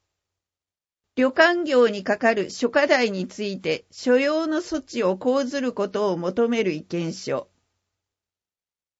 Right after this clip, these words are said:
平成三十一年度税制改正における自動車関係諸税の見直しを求める意見書。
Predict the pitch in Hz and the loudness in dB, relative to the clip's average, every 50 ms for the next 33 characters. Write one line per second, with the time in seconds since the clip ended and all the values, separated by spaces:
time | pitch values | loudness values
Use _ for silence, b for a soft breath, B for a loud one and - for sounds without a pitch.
0 | _ _ _ _ _ _ _ _ _ _ _ - 311 311 330 381 359 - 330 330 | _ _ _ _ _ _ _ _ _ _ _ -2 0 2 2 0 0 0 -2 0
1 | 320 359 349 339 311 330 311 277 247 220 220 214 208 208 214 - - 247 262 262 | 0 0 4 4 4 4 4 0 0 -2 -2 -2 -2 -4 -4 -6 -4 -2 0 0
2 | 262 247 233 214 196 175 170 165 - - - - 247 285 302 320 359 359 - 311 | 2 0 0 0 0 0 -2 -2 -4 -8 -12 -4 -2 -2 0 0 -2 -2 -2 -2
3 | 311 311 311 - 320 285 277 349 - - 208 190 180 180 175 156 175 190 - 226 | -2 -2 0 2 2 2 2 0 -2 -2 -2 -2 -2 -2 -4 -4 -4 -4 -2 0
4 | 208 196 190 190 185 - b b b b b b b b - 220 247 240 294 339 | 0 2 2 0 -2 -2 b b b b b b b b -4 -2 -2 0 0 2
5 | 330 339 370 - 202 208 - - 254 269 285 285 262 269 285 294 277 285 285 - | 2 2 2 2 0 0 0 0 0 0 0 0 -2 -2 0 0 0 0 0 0
6 | 302 277 262 240 226 208 196 185 185 170 175 185 190 208 226 240 240 233 240 - | -2 0 0 0 0 0 0 -2 -2 -4 -4 -4 -4 0 2 2 4 2 2 0
7 | - 233 226 220 214 220 220 220 226 262 254 254 247 240 196 160 156 180 - - | -2 0 0 0 0 -2 -4 0 0 2 2 4 2 2 0 -2 -4 -6 -6 -4
8 | 175 175 170 165 - - - 139 131 - | -4 -2 -4 -4 -6 -6 -6 -6 -6 -6